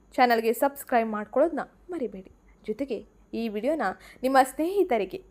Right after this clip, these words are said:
ಕುಟುಂಬದವರಿಗೆ ಹಾಗೂ ಸಿಂಹ ರಾಶಿಗೆ ಸೇರಿದ ವ್ಯಕ್ತಿಗಳಿಗೆ ಶೇರ್ ಮಾಡಿ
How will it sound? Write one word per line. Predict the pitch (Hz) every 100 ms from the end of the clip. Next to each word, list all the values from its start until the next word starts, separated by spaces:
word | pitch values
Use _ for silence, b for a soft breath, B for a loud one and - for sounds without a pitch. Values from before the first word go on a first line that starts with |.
| _ -
ಕುಟುಂಬದವರಿಗೆ | 294 403 359 285 202 208 208 - -
ಹಾಗೂ | - 226 381 381 B B -
ಸಿಂಹ | 311 269
ರಾಶಿಗೆ | 240 247 233 247
ಸೇರಿದ | 247 233 220 226
ವ್ಯಕ್ತಿಗಳಿಗೆ | 226 294 - 392 359 - - -
ಶೇರ್ | - 359 339
ಮಾಡಿ | 214 190